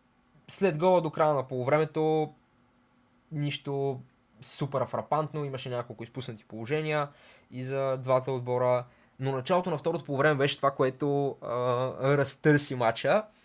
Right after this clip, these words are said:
понеже в четиридесет и седмата минута, след пробив на Дарвин Нунес, той остава едно в едно с Едерсън и Едерсън му влиза по най-бруталния начин. А,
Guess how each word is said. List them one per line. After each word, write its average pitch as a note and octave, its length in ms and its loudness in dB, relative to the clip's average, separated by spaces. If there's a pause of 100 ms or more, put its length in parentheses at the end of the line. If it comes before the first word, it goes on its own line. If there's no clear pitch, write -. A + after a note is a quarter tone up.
(280)
понеже D#3+ 280 0
в E3 260 2
четиридесет E3+ 480 -4
и E3+ 80 -2
седмата E3 540 2
минута, C3+ 460 -2 (960)
след C#3 260 -4
пробив C#3 280 2
на C3+ 80 -2
Дарвин B2+ 320 4
Нунес, C#3+ 240 -2
той C#3 120 2
остава C#3 560 6 (360)
едно A2+ 240 -2
в B2+ 80 -6
едно A#2+ 200 -2
с - 500 -6
Едерсън D3+ 580 4
и C3+ 200 -2
Едерсън C#3+ 640 -2
му B2 180 -8
влиза B2+ 280 -6
по C#3 320 -4
най-бруталния A2+ 920 -4
начин. A#2+ 380 -4 (560)
А, B2 420 0